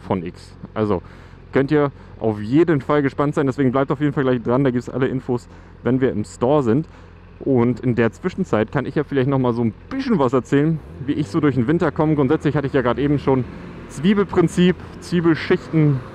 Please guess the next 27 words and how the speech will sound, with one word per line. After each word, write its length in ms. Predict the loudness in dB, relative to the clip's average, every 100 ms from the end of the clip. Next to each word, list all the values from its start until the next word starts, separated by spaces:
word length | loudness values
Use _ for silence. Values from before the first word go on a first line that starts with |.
| -8
sich 240 | -2 -2 0
anziehen, 500 | 0 0 2 2 2 -4 -16 -16 -2
ist 160 | 0 2
auf 140 | 2
jeden 200 | 2 2
Fall 320 | 2 2 2 0 -8 -16 -2
immer 260 | 2 4 2
gut. 340 | 0 -2 -2 -2
Eine 220 | 0 0
Sache, 180 | 0 0
die 100 | -2
ich 120 | -2
auch 120 | -2
immer 200 | 0 2
noch 80 | 2
nicht 160 | 2 0
hab, 140 | -2 -4 -8
das 140 | -4
kann 160 | 0 0
ich 100 | 2
euch 140 | 2
nur 160 | 2 2
ans 160 | 2 4
Herz 240 | 2 4
legen, 240 | 2 2
sind 240 | 2 2 2
Pinlock-Visiere. 960 | 2 4 4 2 0 -2 0 4 2